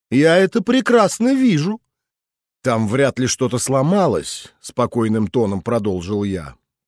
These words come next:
«Просто сам механизм сделан плохо». Лиза развернулась. Я думал, она хочет уйти, но вместо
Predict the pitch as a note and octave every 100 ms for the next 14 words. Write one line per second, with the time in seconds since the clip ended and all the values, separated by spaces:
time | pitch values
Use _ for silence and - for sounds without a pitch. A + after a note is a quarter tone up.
0 | - C3+ B2+ - C3+ A#2+ A2 - - _
1 | - - F3 E3 E3 C#3+ E3 E3+ A#2+ E2
2 | F#2+ E2 G#2+ F#2+ G#2 F2+ F#2+ - G2+ F2
3 | - - _ _ _ _ _ - G#2+ D3
4 | D3+ C#3 C#3+ A#2+ C3 C#3+ C3+ A2 E2+ C#2
5 | - - _ _ _ _ - A2+ B2+ A#2+
6 | D3 C#3+ C3+ B2+ C3 C3+ D3 B2+ - -
7 | D#3+ D3 C#3+ - F#3 A#2 A2+ G#2+ D3 B2+
8 | - C3